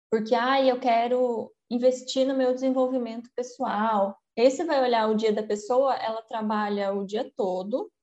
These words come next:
fica lá umas duas horas de transporte pra ir voltar do trabalho, tem uma casa pra cuidar, e aí ela acha que tá procrastinando porque não chega todas as noites em casa e vai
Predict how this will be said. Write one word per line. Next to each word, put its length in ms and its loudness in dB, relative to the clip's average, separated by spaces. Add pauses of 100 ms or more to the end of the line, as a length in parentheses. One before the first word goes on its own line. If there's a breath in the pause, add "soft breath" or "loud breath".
(120)
fica 240 -4
lá 180 2
umas 260 -4
duas 280 -2
horas 460 -2 (280)
de 160 -12
transporte 840 0
pra 240 -2
ir 100 -4
voltar 340 -2
do 160 -8
trabalho, 720 -2
tem 160 -2
uma 140 -4
casa 320 -4
pra 160 -8
cuidar, 580 -2 (540)
e 120 2
aí 140 2
ela 200 4
acha 160 -2
que 80 0
tá 140 0
procrastinando 880 -2
porque 220 -4
não 180 -4
chega 300 -2
todas 220 -6
as 120 -2
noites 300 -8
em 120 -6
casa 360 2
e 80 -2
vai 260 0